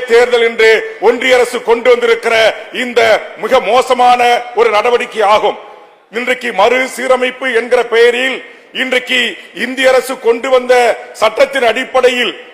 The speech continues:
மக்கள் தொகையை குறைப்பதற்காக இன்றைக்கு நாம் இருவர் நமக்கேன்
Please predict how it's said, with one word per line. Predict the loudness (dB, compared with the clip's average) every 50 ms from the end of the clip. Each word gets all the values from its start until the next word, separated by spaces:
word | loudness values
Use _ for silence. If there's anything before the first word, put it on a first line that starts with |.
| -12 -4 -2
மக்கள் | -2 0 2 0 0 2 2
தொகையை | 2 2 2 0 -2 -2 0
குறைப்பதற்காக | 0 0 0 0 -4 -2 0 0 0 2 2 4 4 4 4 4 4 4 2 0 -2 -12 -16 -10 -10 -8
இன்றைக்கு | -4 -4 -6 -6 -4 -2 0 2
நாம் | 2 2 2 0 0
இருவர் | -2 2 2 4 4 4 2 0 -4 -12 -16 -14 -4 -2
நமக்கேன் | 0 0 0 -2 0 2 4 4 4